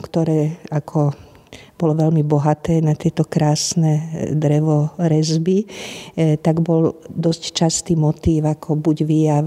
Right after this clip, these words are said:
narodenia Krista, alebo kláňania sa troch kráľov. A je to taká rarita, že vlastne postupne sa tie niektoré postavy z tých drevených ústredných reliefov oltárnych začali osamostatňovať.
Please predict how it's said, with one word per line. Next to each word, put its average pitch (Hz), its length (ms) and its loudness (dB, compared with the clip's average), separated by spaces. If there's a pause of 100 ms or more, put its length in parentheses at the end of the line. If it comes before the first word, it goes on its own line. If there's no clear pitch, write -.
(220)
narodenia 160 560 2
Krista, 151 560 0
alebo 160 240 0
kláňania 156 560 2
sa 151 240 0
troch - 320 -4
kráľov. 165 560 0 (560)
A 160 320 0
je 170 80 2
to 165 160 -6
taká 160 240 0
rarita, 170 480 0
že 160 320 0 (160)
vlastne 151 480 0
postupne 175 560 -2
sa 165 160 2
tie 151 400 0 (420)
niektoré 165 720 0 (120)
postavy 175 760 0
z 247 160 -6
tých 143 320 -2
drevených 160 560 0
ústredných 156 640 -2
reliefov 151 720 0
oltárnych 160 640 -2
začali 165 380 -2
osamostatňovať. 143 1120 -2